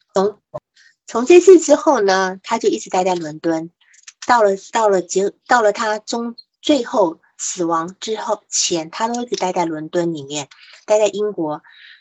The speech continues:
并在英国的精神分析协会里面工作哈。那么其实英国的精神分析协会会比其他地方呢，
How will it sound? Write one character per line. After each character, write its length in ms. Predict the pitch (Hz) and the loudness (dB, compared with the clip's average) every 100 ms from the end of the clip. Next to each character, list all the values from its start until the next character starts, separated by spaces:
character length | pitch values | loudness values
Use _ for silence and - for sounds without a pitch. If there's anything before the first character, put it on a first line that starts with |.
| _ _ | _ _
并 120 | - 254 | -4 -2
在 160 | 254 | -2
英 140 | 226 226 | -2 0
国 160 | 202 | 0
的 80 | 185 | 0
精 180 | 185 208 | 0 -2
神 300 | 196 170 175 - | -2 -4 -6 -4
分 180 | 208 | -2
析 160 | 202 208 | -2 -4
协 240 | - - | -6 -6
会 200 | - 208 | -8 -8
里 120 | 170 143 | -10 -10
面 180 | 165 160 | -10 -6
工 280 | - 196 208 | -4 -4 -4
作 260 | - 170 | -4 -4
哈。 340 | - 165 143 - _ _ _ | -4 -6 -6 -10 _ _ _
那 120 | 294 | 0
么 240 | 320 240 190 | 2 2 -4
其 240 | - 226 | -6 -6
实 140 | - | -4
英 200 | 220 254 | -6 -6
国 200 | 262 196 | -2 0
的 120 | 180 175 | 0 -2
精 200 | 214 220 | -4 -6
神 180 | 185 | -6
分 120 | 180 208 | -6 -8
析 160 | - | -8
协 280 | - - 170 | -10 -8 -10
会 260 | 175 202 180 | -6 -6 -4
会 160 | 226 | -4
比 180 | 208 165 | -4 -4
其 280 | - - 180 | -4 -4 -4
他 180 | 254 269 | -6 -6
地 260 | - 254 | -4 -6
方 340 | 214 247 240 240 | -2 -2 -2 -4
呢， 200 | 233 | -8